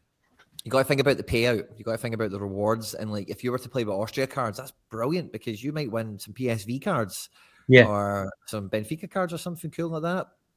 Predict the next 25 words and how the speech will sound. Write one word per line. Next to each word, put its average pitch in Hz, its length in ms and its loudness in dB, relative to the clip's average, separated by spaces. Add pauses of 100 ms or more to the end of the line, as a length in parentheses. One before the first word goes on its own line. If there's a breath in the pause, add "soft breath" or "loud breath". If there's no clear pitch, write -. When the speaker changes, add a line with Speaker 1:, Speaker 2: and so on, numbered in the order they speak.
(120)
Speaker 1:
Celtic, - 440 -8
whatever. 117 300 -6 (480 soft breath)
Uh, 92 220 -4
Motherwell, 113 560 4
you 110 220 -4
know, 107 100 -2
if 101 100 -2
you've 101 80 -10
got 120 120 0
some 107 100 -4
Motherwell 120 280 6
cards, 120 300 2
Savan 117 360 2
Veen 120 180 -2
up - 160 -2
front, 113 400 0
you 110 100 -8
might 117 160 -2
win 113 160 -2
an 113 120 -2
Ajax, 147 520 -4
you 151 80 -10
might 131 160 0
win 131 120 0
Haller 135 420 0